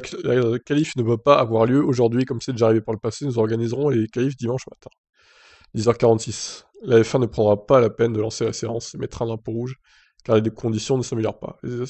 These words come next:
les essais trois sont tout bonnement annulés. Alors, Canal a vite fait pris l'antenne quand même.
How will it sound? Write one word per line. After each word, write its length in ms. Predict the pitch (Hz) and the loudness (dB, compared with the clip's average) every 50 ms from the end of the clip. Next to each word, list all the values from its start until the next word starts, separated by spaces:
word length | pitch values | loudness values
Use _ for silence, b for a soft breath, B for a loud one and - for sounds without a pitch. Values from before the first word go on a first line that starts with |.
| - - | -10 -10
les 220 | - 127 123 127 | -8 -4 -4 -4
essais 180 | 135 - - 135 | -4 -4 -8 -10
trois 260 | - - 139 135 143 | -4 -2 0 0 0
sont 340 | - - 143 135 - - _ _ _ _ | -2 -6 -10 -10 -12 -14 _ _ _ _
tout 80 | - | -4
bonnement 280 | 170 139 123 123 127 - | -4 -4 -2 -2 -6 -8
annulés. 260 | - - - - - _ _ _ - | -8 -8 -10 -12 -16 _ _ _ 0
Alors, 240 | 123 120 117 - - | 4 4 4 4 6
Canal 300 | - 131 131 135 143 139 | 6 8 10 10 12 12
a 220 | 127 123 120 113 | 12 12 10 8
vite 180 | 113 113 113 - | 6 2 0 -2
fait 160 | - 139 131 | -2 -2 -2
pris 160 | - - 127 | -2 2 4
l'antenne 380 | 127 120 117 107 - 131 127 117 | 4 4 4 4 2 0 0 0
quand 220 | - 123 117 113 117 | 2 4 4 6 6
même. 160 | 123 135 123 | 4 2 0